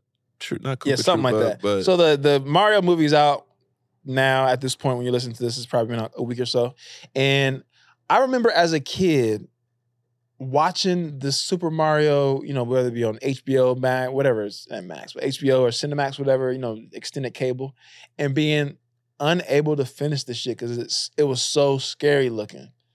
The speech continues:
Speaker 1: Dude, I mean, I just looked at, it was forty-eight million dollar budget, and it didn't even get that in box office. It was a flop. Also, what is this? Brooklyn plumbers Mario and Luigi get sh-, the shock of their life when they discover a parallel world populated by the intelligent descendants of dinosaurs.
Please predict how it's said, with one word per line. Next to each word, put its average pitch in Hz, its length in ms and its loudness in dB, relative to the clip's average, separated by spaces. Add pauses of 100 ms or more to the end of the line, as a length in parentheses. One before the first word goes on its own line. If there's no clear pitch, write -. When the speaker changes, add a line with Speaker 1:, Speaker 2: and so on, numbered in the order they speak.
(100)
Speaker 1:
Dude, 151 200 2
I 117 80 0
mean, 127 200 0 (100)
I 123 100 4
just 139 160 -2
looked 139 160 0
at, 147 160 -2
it 120 80 2
was 120 380 -4
forty-eight 147 580 -2
million 127 300 -2
dollar 123 220 2
budget, 104 460 -2
and 85 120 -2
it 87 120 -4
didn't 101 180 -4
even 92 240 -4
get 95 180 -6
that 95 180 0
in 80 120 -8
box 87 320 -6
office. - 640 -14 (160)
It 113 40 -8
was 110 120 -8
a 98 60 -12
flop. 104 400 -8 (560)
Also, 202 140 2
what 226 120 4
is 269 60 -6
this? 240 200 -2 (200)
Brooklyn 180 400 0
plumbers 156 360 0
Mario 120 280 0
and 127 100 -2
Luigi 113 300 -2
get 104 160 2
sh-, - 280 -4
the 104 120 0
shock 110 360 0
of 113 100 -2
their 107 160 2
life 101 240 2
when 98 80 -2
they 92 100 0
discover 104 460 0
a 101 80 0
parallel 110 560 0
world 98 300 0
populated 98 520 0
by 95 140 2
the 98 120 -6
intelligent 98 520 -4
descendants 98 480 -8
of 95 100 -10
dinosaurs. 87 760 -10